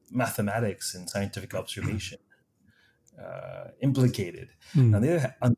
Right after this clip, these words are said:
Speaker 1: other hand, it's like, it's, astrology is kind of the love child between,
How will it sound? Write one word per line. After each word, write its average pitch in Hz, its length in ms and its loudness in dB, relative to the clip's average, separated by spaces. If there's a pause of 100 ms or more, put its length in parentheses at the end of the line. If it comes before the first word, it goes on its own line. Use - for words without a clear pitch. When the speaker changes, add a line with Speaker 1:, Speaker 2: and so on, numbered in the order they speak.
Speaker 1:
other 92 260 -6
hand, 87 160 -6
it's 82 180 -4
like, 98 180 -4 (240)
it's, 131 240 0
astrology 139 480 2
is 123 120 0
kind 117 140 0
of 104 60 -2
the 104 80 0
love 101 200 0
child 117 240 0
between, 95 460 -8